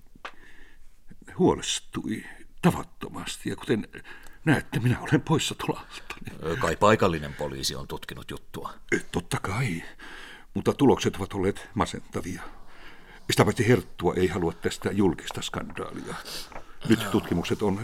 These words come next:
Speaker 1: lopetettu kokonaan.
Speaker 2: Ja kolme vuorokautta on kulunut hukkaan. Asia on hoidettu kehnosti.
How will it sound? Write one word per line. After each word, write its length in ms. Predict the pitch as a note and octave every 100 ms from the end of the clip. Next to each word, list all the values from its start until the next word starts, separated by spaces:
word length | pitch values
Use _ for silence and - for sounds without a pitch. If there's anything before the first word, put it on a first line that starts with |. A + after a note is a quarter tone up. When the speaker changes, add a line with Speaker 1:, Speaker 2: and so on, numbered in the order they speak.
| C#3
Speaker 1:
lopetettu 600 | F2 E2+ - - - G2+
kokonaan. 580 | - - - - E2 - E3+
Speaker 2:
Ja 120 | D#3+ -
kolme 360 | G3+ D#3 A2
vuorokautta 680 | B2+ A2 - D#2 D2+ - D#2+
on 80 | D#2+
kulunut 440 | D#2+ D#2+ D#2+ -
hukkaan. 680 | G2+ - - - - - - - - - - - -
Asia 280 | A#2 G2+ E2
on 60 |
hoidettu 340 | E2 E2+ - F2
kehnosti. 480 | A2 F2 C#2 -